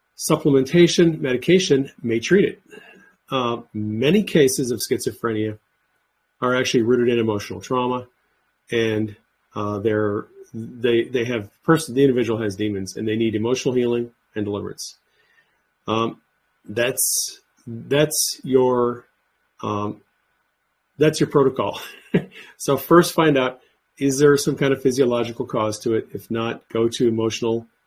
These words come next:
and then spiritual. Most people do well with emotional healing and deliverance. Whether you do that yourself, whether you are called to do that, that's between you and the Lord. You need to ask the Holy Spirit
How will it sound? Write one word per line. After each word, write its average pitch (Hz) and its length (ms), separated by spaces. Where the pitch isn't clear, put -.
and 110 100
then 107 120
spiritual. 110 580
Most 120 220
people 127 260
do 120 140
well 113 180
with 113 160
emotional 107 380
healing 135 400
and 101 100
deliverance. 117 400
Whether 170 220
you 151 300
do 175 160
that 151 160
yourself, 120 600
whether 117 220
you 139 300
are 113 140
called 143 600
to 113 360
do 156 160
that, 120 300
that's 156 160
between 190 320
you 185 80
and 175 80
the 143 60
Lord. 143 340
You 143 100
need 160 100
to 147 160
ask 139 220
the 135 60
Holy 131 180
Spirit 123 400